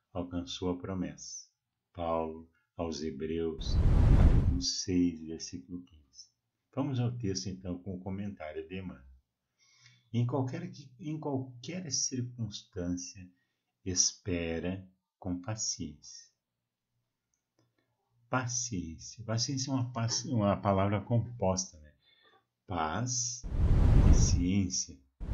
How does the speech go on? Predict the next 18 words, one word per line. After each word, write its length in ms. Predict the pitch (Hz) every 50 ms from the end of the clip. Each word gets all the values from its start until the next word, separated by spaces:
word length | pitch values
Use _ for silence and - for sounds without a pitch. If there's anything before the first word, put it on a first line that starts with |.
| - - - - - - - - - - - - - - - -
Para 180 | 104 104 95
que 140 | 90 - 107
a 80 | 95 87
gente 680 | 82 87 101 101 101 101 - - 123 117 123 123 123 120
una 720 | 127 104 101 107 110 110 104 101 90 85 82 85 - - - -
e 200 | 101 95 92 90
entenda 520 | 87 87 - _ - 95 92 95 95 90
essas 320 | 85 78 - - 85 80 80
duas 220 | 82 82 - -
palavras, 600 | - - 95 90 85 80 82 80 78 82 87 82
a 60 | 85
necessidade 640 | 92 95 92 90 - - 90 - - - 107 101 98
que 140 | - - 110
a 20 |
gente 220 | - - - - -
tenha 360 | 120 123 127 123 123 131 123
uma 160 | 120 113 113
ideia 600 | 113 104 87 92 92 92 92 90 87 80 78 -